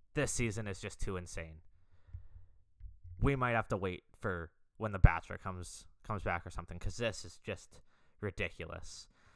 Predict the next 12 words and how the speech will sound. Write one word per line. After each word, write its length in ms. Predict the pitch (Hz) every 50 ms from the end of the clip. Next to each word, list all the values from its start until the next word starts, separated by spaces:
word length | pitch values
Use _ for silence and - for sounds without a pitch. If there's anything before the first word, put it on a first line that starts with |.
| - -
This 200 | - 151 139 -
has 120 | 156 131
been 340 | - - 135 127 123 - - - - - - - - - - - -
one 160 | 104 120 117
of 140 | 110 98 -
the 200 | - 120 117 110
most 340 | 107 107 110 107 98 - -
cringeworthy 840 | - - - 127 120 110 98 104 104 110 107 92 104 101 98 95 - - - -
seasons, 640 | - - 120 107 95 107 110 110 113 - - - - -
three 140 | 123 120
episodes 360 | 107 - - - 117 104 92 107
in, 260 | 104 107 120 131